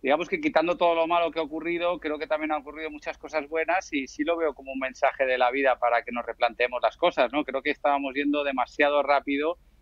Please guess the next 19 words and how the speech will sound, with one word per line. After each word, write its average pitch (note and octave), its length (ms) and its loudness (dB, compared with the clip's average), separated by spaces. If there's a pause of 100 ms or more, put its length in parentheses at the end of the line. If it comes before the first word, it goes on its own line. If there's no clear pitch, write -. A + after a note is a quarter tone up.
(120)
y C3 220 0
sin C3 240 -2
un C#3 160 2
rumbo C#3 640 2
demasiado B2+ 500 0
claro D3+ 420 0 (600)
y, B2+ 1040 0
y, B2 680 0
y - 40 -2
no C#3 80 0
sé, G3 160 0
pues D3 180 -4
cosas D3+ 280 -6
de D#3 80 2
la C#3 100 4
vida, D#3 200 2
que B2+ 80 -4
llega C3 220 0
un C#3 160 -2